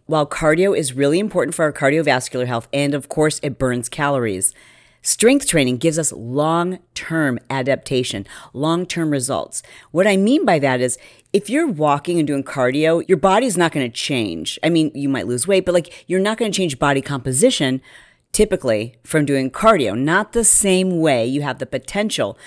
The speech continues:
to change body composition. And I'm sure this sounds kind of shallow, but, like, you can change the way you're shaped with strength training. And that's what I was all about. I'm like, "I want a booty." I did so much cardio back in the day when I was lifting like crazy.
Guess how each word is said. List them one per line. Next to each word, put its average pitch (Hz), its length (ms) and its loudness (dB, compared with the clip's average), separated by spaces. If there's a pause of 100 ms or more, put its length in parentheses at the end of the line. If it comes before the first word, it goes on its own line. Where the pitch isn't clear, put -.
(140)
to 151 100 -8
change 135 400 -2 (300)
body 156 300 2
composition. 151 720 -4
And 190 100 -2
I'm 202 80 -2
sure 262 160 -2
this 247 100 -2
sounds 185 220 -2
kind 170 160 -2
of 135 60 -4
shallow, 151 420 2 (240)
but, 190 120 4
like, 170 140 4
you 185 200 -2
can 262 180 -2
change 156 720 0 (280)
the 143 220 2
way 139 580 4 (220)
you're 123 220 -2
shaped - 600 -4 (240)
with 135 100 -2
strength - 380 -2
training. 107 260 -8 (460)
And 160 180 0
that's 185 320 4
what 190 60 2
I 165 100 6
was 143 100 0
all 143 120 2
about. 123 140 2
I'm 120 80 0
like, 139 180 -4 (100)
"I 156 200 2
want 294 220 2
a 220 60 0
booty." 139 640 0 (720)
I 208 160 2
did 285 160 0
so - 180 -2
much 180 220 -2
cardio 127 640 0
back 131 240 2
in 165 60 2
the 170 80 2
day 135 180 2
when 139 180 0
I 156 60 2
was 160 160 0
lifting 180 400 0
like 196 160 -2
crazy. 143 420 0